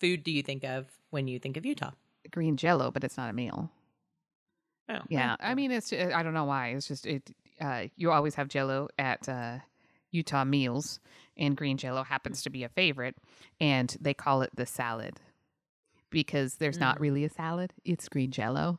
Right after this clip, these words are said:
Speaker 1: <laughs>
Speaker 2: Um,
Speaker 1: Say they put that on the salad section
Speaker 2: yeah,
Speaker 1: at
Speaker 2: they, well,
Speaker 1: Luby's.
Speaker 2: they say Jell-O salad. You're like, so you're like, "Oh, it's healthy."
Speaker 1: <laughs> It makes it sound
Speaker 2: Yeah.
Speaker 1: healthy. Other
Speaker 2: Yeah,
Speaker 1: than
Speaker 2: but,
Speaker 1: just
Speaker 2: like, I
Speaker 1: Jell-O.
Speaker 2: mean, your, so your meal, you sit down, you have a meal.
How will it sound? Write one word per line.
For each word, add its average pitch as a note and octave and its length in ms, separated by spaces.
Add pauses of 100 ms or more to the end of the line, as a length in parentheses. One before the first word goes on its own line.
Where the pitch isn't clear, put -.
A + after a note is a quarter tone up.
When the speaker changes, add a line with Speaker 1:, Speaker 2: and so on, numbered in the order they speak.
(140)
Speaker 1:
<laughs> E3 80 (320)
Speaker 2:
Um, D3+ 440 (360)
Speaker 1:
Say F#3+ 200
they E3+ 160
put G3+ 180
that E3+ 160
on D3+ 100
the C#3+ 100
salad D3 440
section C#3+ 320
Speaker 2:
yeah, D#3 140
Speaker 1:
at D3 80
Speaker 2:
they, F3+ 100
well, G3+ 180
Speaker 1:
Luby's. - 40
Speaker 2:
they F3+ 80
say E3+ 220
Jell-O B2 280
salad. B2 600
You're D#3+ 120
like, C3+ 160
so - 120
you're E3 100
like, C#3 200
"Oh, B4 200
it's G#3+ 140
healthy." F#3 420
Speaker 1:
<laughs> G3 60 (1900)
It B3+ 80
makes A#3+ 220
it A3+ 100
sound A3 220
Speaker 2:
Yeah. D#3+ 140
Speaker 1:
healthy. D3 300 (140)
Other C#3+ 160
Speaker 2:
Yeah, E3 240
Speaker 1:
than D3 120
Speaker 2:
but, C4 80
Speaker 1:
just D4 80
Speaker 2:
like, B3 240
I - 20
Speaker 1:
Jell-O. C4 140
Speaker 2:
mean, A#3 180
your, A3 280 (100)
so - 160
your G3+ 340
meal, F3 420
you F#3+ 120
sit - 180
down, D3+ 220
you E3 100
have E3+ 140
a E3 100
meal. C#3 320